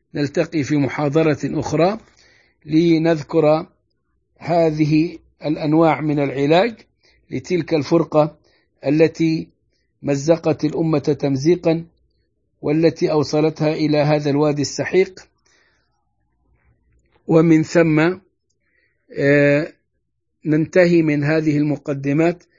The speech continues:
لنشرع في الكلام عن الفرق التي هي مضمون هذه المادة.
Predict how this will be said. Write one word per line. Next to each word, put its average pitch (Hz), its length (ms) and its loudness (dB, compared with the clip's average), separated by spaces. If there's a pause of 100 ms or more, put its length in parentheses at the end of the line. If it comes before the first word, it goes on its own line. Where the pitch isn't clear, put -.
(300)
لنشرع 143 520 0
في 127 100 -10
الكلام 147 500 2
عن 135 180 -2
الفرق 139 640 0 (360)
التي 143 400 0
هي 151 80 4
مضمون 151 720 2 (380)
هذه 147 400 -2
المادة. 135 600 -2